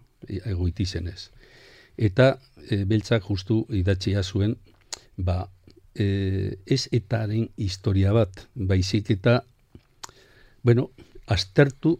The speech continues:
egin du, kasuz kasu, e, zenbat persona hil diren, eta zer, e, baldintzetan, eta bere analisia egiten. Guztiak, eh?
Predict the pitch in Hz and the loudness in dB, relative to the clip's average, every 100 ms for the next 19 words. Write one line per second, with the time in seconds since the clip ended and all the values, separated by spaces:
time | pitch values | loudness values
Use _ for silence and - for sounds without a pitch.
0 | - 110 139 123 123 156 - _ - 117 | 2 4 4 2 0 -2 -8 _ 0 2
1 | 127 - 113 113 139 180 - _ _ - | 0 0 0 0 -2 -6 -10 _ _ -20
2 | _ _ - 107 104 98 92 110 110 - | _ _ 0 4 4 2 0 0 0 0
3 | 98 107 117 123 - 110 113 101 110 143 | 0 0 -2 -2 0 2 4 4 2 0
4 | - - _ - 101 95 104 - - 107 | -6 -18 _ -4 -2 0 0 0 0 0
5 | - - 95 101 98 120 120 - 120 113 | 0 -4 0 2 2 2 0 0 -2 -2
6 | 92 98 95 101 107 104 101 92 107 90 | -2 0 0 2 0 0 -2 -2 -2 0
7 | 92 - 87 - _ _ _ _ _ - | -2 -4 -12 -14 _ _ _ _ _ -20
8 | - 95 92 123 - - - - 107 113 | -8 -4 0 2 0 -6 -20 -12 -8 -8